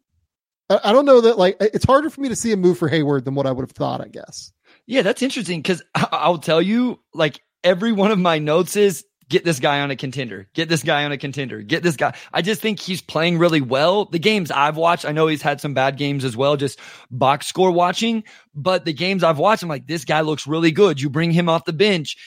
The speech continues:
Speaker 2: and I think he can play in the playoffs. He can handle the ball a little bit, Sam. He can shoot it a little bit. Like, he does a lot of really good things, but you're right. That's a big salary. If I was the Hornets, I would not buy him out unless, like you said,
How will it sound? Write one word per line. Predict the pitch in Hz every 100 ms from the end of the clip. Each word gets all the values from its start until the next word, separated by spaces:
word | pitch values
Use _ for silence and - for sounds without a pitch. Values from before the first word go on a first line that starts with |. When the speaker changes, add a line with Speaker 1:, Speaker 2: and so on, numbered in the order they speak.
| - _
Speaker 2:
and | 147
I | 151
think | 151 135
he |
can | 139 127
play | 147 139
in |
the | 127
playoffs. | - 214 214 196 -
He | 156
can | 131
handle | 110 147 160 190
the | 190
ball | 185 190 196
a |
little | 196 196
bit, | 196 -
Sam. | 196 190 190 180 - _
He | 131
can | 143
shoot | 120 202 202
it |
a | 196
little | 180 175
bit. | 170
Like, | 139
he | -
does | 147 165 143
a |
lot | 139 143 143
of |
really | 135 156 151
good | 143 143 -
things, | 254 254 180 156 - - _
but | 165 -
you're | 147
right. | 185 220 -
That's | 175 147
a |
big | 113 - 175 196
salary. | 147 - 254 240 185 160 151 135 _ _ _ _ _ -
If | 180
I | 196
was | 226 185
the |
Hornets, | 165 196 165
I | 147
would | 170 147
not | 143 151 107
buy | 131 131
him | 131
out | 131 131
unless, | 175 160 180 175 -
like | 156
you | 147
said, | - 185 160 139